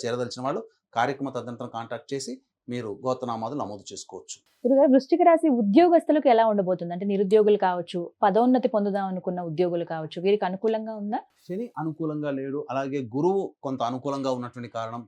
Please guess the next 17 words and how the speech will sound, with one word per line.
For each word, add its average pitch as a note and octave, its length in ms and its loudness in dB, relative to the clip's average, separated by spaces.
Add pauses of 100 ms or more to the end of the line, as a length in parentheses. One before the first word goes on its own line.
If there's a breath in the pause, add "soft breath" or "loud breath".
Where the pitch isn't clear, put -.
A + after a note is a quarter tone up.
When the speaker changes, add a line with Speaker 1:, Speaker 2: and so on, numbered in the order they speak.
(120)
Speaker 1:
చాలా D#3+ 200 2
మందికి D#3 320 -2
ఈ C3+ 40 -4
సంవత్సరం C3+ 420 -6
అంతా C3+ 200 0
నిరాశగానే C3+ 680 -2
ఉంటుందా A#2+ 560 -6 (240)
అని C#3+ 200 -2
చెప్పి C#3+ 200 -2
ఆలోచిస్తుంటారు. A#2 840 -4 (240)
ముఖ్యంగా F#3 560 4 (540 soft breath)
ఉద్-, C3 220 -4 (120)
నిరుద్యోగస్తులు E3 840 -2
ఏ D3+ 180 -2
సమయంలో D#3+ 400 -4 (100)
ఉద్యోగం C3 400 -2
వెతుక్కోవాలి, A2+ 720 -8